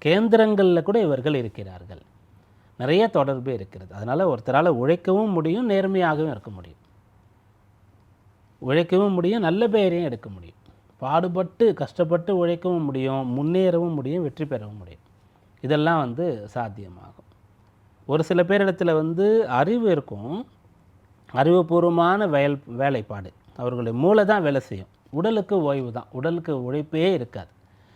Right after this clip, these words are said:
சில பேருக்கு உடல் உழைப்பு மட்டும்தான், அறிவாற்றல் கொண்டு சிந்திக்க வேண்டிய அவசியமே இருக்காது.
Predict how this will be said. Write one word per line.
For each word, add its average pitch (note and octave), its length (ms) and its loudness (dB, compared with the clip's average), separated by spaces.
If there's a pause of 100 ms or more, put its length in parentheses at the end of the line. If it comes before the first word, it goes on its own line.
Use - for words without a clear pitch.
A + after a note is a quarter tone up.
(120)
சில D3+ 220 -2
பேருக்கு F#3 320 0
உடல் F3 200 4
உழைப்பு E3+ 340 2
மட்டும்தான், F3+ 720 0 (760)
அறிவாற்றல் F3 560 4
கொண்டு E3+ 240 0
சிந்திக்க F#3 380 0
வேண்டிய C#3+ 240 2
அவசியமே D#3 500 0
இருக்காது. D#3 400 0